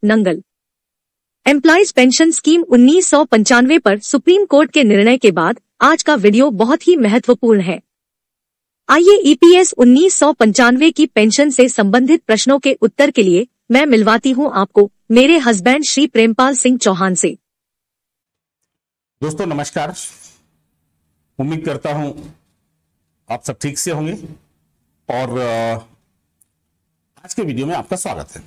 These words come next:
Speaker 2: आज के जो डेटा हैं, वो हमारे एक subscriber हैं, हमारे दोस्त हैं अजय जी। अ, I think अजय पटेल जी, उन्होंने ये डेटा भेजे हैं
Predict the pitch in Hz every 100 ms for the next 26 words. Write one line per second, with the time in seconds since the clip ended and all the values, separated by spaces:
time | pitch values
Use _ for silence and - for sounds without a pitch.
0 | _ _ _ _ _ _ _ _ _ _
1 | _ _ _ _ _ _ _ _ - 247
2 | 330 320 247 127 180 190 151 165 - _
3 | _ _ _ 160 269 254 233 247 254 247
4 | - - 208 208 220 202 208 214 208 185
5 | 180 185 214 208 202 202 - - _ _
6 | _ _ _ 180 196 139 98 82 - _
7 | _ _ _ _ _ _ _ _ _ _
8 | _ _ _ _ _ _ _ _ _ _
9 | _ _ _ _ _ - 143 147 156 -
10 | 196 240 247 196 247 240 180 254 208 113
11 | - - _ _ _ _ _ _ _ _
12 | 220 302 339 262 202 180 170 160 160 165
13 | 156 151 151